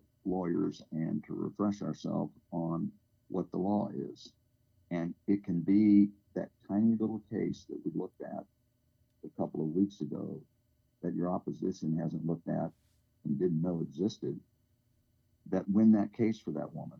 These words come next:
or that it makes sure that she has her children or her financial security. So it's back to preparation.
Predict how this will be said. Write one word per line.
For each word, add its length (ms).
or 180
that 200
it 160
makes 260
sure 200
that 160
she 160
has 260
her 100
children 440
or 80
her 160
financial 480
security. 560
So 340
it's 140
back 260
to 60
preparation. 760